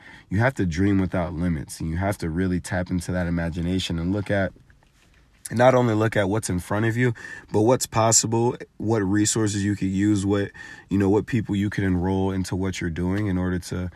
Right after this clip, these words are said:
bring that dream to life. And I think that's a crucial step in achieving your goals and dreams, is tapping into that imaginative spirit to where you can look to create something, look to, um, improve upon something, look to,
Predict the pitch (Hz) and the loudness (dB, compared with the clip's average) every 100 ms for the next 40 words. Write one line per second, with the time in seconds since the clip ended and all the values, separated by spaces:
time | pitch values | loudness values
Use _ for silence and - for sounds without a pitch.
0 | - - - - 90 92 87 87 92 90 | -14 -20 -12 -4 0 0 0 0 -2 -2
1 | 92 120 113 - - - 85 85 90 92 | -2 -2 -4 -10 -16 -10 -6 -2 -4 -2
2 | 95 87 92 92 90 - 98 95 - 87 | -4 -2 -4 -4 -6 -6 -4 -4 -2 -6
3 | - 95 85 - - - - 85 82 - | -4 -2 -2 -4 -20 -20 -10 -6 -6 -2
4 | 92 90 82 78 85 87 82 80 87 95 | 0 0 -2 -4 -4 -2 -2 -4 -2 -2
5 | 85 76 76 71 - - - - 101 101 | -2 -4 -8 -10 -16 -20 -20 -2 -2 0
6 | 98 98 98 95 92 85 85 92 95 90 | 0 0 0 -2 -2 0 0 0 0 0
7 | 85 - 82 - - 95 90 80 - - | -2 -4 -8 -8 -4 -2 0 -4 -8 -8
8 | 85 85 82 80 85 - 85 80 78 - | -4 -2 -4 -2 -4 -4 -4 -4 -6 -10
9 | - - - _ - - _ 95 101 - | -18 -18 -20 _ -20 -20 _ -4 -4 -2
10 | 95 - 92 95 101 101 - - 90 90 | -6 -4 -2 0 0 -2 -4 -4 -2 -2
11 | - 80 80 87 95 - 95 90 85 - | -4 -6 -4 -4 -6 -4 -2 0 -2 -6
12 | - - - 85 85 85 92 87 - 123 | -20 -20 -10 -6 -4 -4 -4 -6 0 0
13 | 104 98 - 92 90 85 - 87 87 85 | 2 -2 -2 -2 -2 -4 -4 -6 -6 -8
14 | 82 87 95 - 95 90 | -6 -4 -6 -6 -6 -6